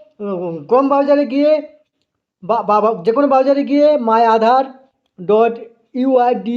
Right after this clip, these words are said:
A I dot gov dot in ক্লিক করব, ক্লিক করব। তারপর আমাদের কাছে My Aadhaar বলে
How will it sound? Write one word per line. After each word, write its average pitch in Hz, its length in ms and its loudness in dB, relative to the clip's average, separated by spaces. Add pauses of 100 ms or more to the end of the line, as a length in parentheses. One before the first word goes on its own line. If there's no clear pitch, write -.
(140)
A 233 60 4 (180)
I 285 40 0 (500)
dot 214 220 0 (100)
gov 220 200 2 (280)
dot 196 240 -2
in 262 60 -4 (600)
ক্লিক 262 200 -6
করব, 131 360 -6 (680)
ক্লিক 277 220 -4
করব। 156 220 -2 (720)
তারপর 254 260 0
আমাদের 254 260 0
কাছে 254 240 0
My 226 260 -2
Aadhaar 208 160 0
বলে 269 300 -2